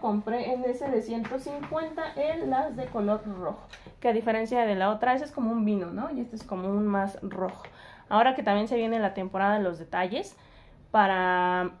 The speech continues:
papá, mamá, niños, pues todo esto se presta para las tienditas de regalo, para que ustedes puedan decorar sus obsequios como gusten.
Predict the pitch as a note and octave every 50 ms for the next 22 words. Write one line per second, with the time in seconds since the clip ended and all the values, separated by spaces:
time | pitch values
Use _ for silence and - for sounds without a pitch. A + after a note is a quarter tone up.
0 | - - - - A3 - G#3+ G#3 G3+ - G#3 G3+ F#3+ F#3+ F#3+ G3 F#3+ F#3+ F#3 F3+
1 | F3+ F3+ F3+ F3+ F3+ F#3 F#3 F#3 F#3+ F#3+ G3+ B3 C4+ C4 - - G#3 G3+ - -
2 | - G#3+ G#3+ G#3+ G#3+ G#3+ A3+ A3+ A3 F#3+ F#3 - F#3 G3 G3 - A3+ G#3+ - G#3
3 | G3+ G3+ G3+ G#3+ G#3 F#3+ F#3 - - F3+ F3+ F#3 F#3 - G#3 G#3 G3 G3 F#3 F3+
4 | F3+ F#3 F#3 F#3 G#3 G#3+ - G3+ G3+ G3+ - - - G3 F#3+ G3 - - G3 F#3+
5 | G3+ G3 F3+ F#3 F3+ - F3+ F3 F3 E3+ - - G#3 G3+ - - - - G#3 G3
6 | - A3 G#3 - - F#3+ F#3 F3+ F3+ F3 F3+ G3+ - - G3+ G#3